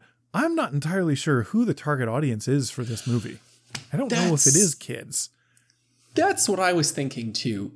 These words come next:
Speaker 2: It's almost like two different movies.
Speaker 1: It is.
Speaker 2: Like, the beginning half is one movie, and then, like, the middle is something else, and the very end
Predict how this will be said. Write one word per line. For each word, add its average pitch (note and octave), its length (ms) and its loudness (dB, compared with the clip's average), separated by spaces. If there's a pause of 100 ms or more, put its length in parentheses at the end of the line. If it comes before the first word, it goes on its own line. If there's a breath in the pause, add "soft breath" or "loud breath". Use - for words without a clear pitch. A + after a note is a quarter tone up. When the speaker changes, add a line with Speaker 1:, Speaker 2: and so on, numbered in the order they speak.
Speaker 2:
It's C3 220 0
almost E3 500 0
like A2+ 220 -6
two C#3+ 160 0
different B2 320 -2
movies. G2+ 640 -4 (540 loud breath)
Speaker 1:
It E3+ 100 -6
is. C4+ 540 0 (160)
Speaker 2:
Like, B2 340 -6
the B2 140 -4
beginning D#3 540 -4
half A#2+ 680 -6
is A#2 480 -2 (480)
one A#2+ 380 -4
movie, G#2 560 -10 (160)
and A#2+ 120 -4
then, B2 100 -4
like, A#2+ 240 -8
the B2+ 80 -4
middle C3 840 -4
is B2+ 280 -2
something B2+ 640 -2
else, A2 380 -6
and B2+ 140 -4
the A2+ 40 -8
very B2 520 -6
end G#2+ 520 -10